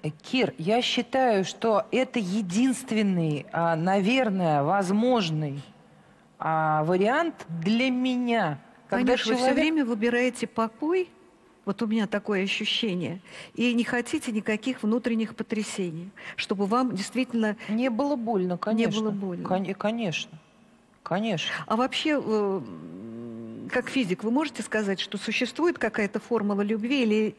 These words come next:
Speaker 2: её вообще нет, этой формулы?
Speaker 1: А, есть необходимые условия, как в теореме, да? А есть достаточные. Вот какие достаточные условия для любви, для этой формулы, я не знаю. А необходимые знаю.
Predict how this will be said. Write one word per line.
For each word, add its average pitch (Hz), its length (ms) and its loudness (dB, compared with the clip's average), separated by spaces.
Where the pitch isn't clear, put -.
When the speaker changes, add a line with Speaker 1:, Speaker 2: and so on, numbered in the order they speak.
Speaker 2:
её 220 240 2
вообще 233 360 -2
нет, 185 200 0
этой 185 220 -4
формулы? 180 480 -10
Speaker 1:
А, 160 260 0
есть 208 280 -4
необходимые 254 720 2
условия, 185 420 0
как 156 160 -2
в - 60 -16
теореме, 175 500 0
да? 214 340 -4
А 196 80 -2
есть 233 220 0
достаточные. 185 840 -2
Вот 226 200 -2
какие 302 460 2
достаточные 240 920 0
условия 175 580 2
для 170 420 4
любви, 175 460 -2
для 175 220 2
этой 202 180 0
формулы, 170 460 -2
я 185 100 0
не 208 100 0
знаю. 147 380 -4
А 226 120 0
необходимые 247 880 2
знаю. 175 440 2